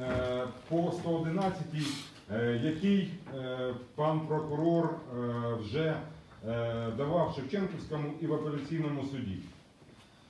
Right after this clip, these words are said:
Е, клопотання нічим не відрізняється від клопотання сторони обвинувачення на сьогоднішній день. По тій історії суд першої інстанції і суд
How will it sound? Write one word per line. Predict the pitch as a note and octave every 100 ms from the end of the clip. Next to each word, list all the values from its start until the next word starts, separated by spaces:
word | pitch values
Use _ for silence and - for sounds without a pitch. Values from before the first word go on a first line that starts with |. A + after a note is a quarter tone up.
| - A#2+
Е, | B2 B2 A2+ D#3+
клопотання | F#3 G3+ A#3 A#3 G#3
нічим | F3+ F3 G#3 F#3+
не |
відрізняється | D#3+ D3 C#3+ C3+ F#3 F#3 E3 C#3
від | B2 B2+ C3 - -
клопотання | C#3 D3 D3+ - E3 E3 D#3 D3 C#3 C3+
сторони | C#3+ C#3 C#3
обвинувачення | C3+ A#2+ B2+ C3+ C#3+ C3 B2+ B2 B2 A#2 - -
на | C#3 C#3+
сьогоднішній | D#3+ D3 F#2+ G2+ F#2 F#2+
день. | F2+ E2+ - - - - - - - - - A#2 - -
По | G#3+ G3+ -
тій | A3+ B3 B3 A3
історії | F3 E3+ D3 B2+ A#2 G#2+ - - - - -
суд | A#3+ A#3+
першої | E3+ D#3+ D#3 D3 C3+
інстанції | B2 - B2 G#2+ G2+ - - - - - - - -
і | G#3
суд | F#3 B3 A3+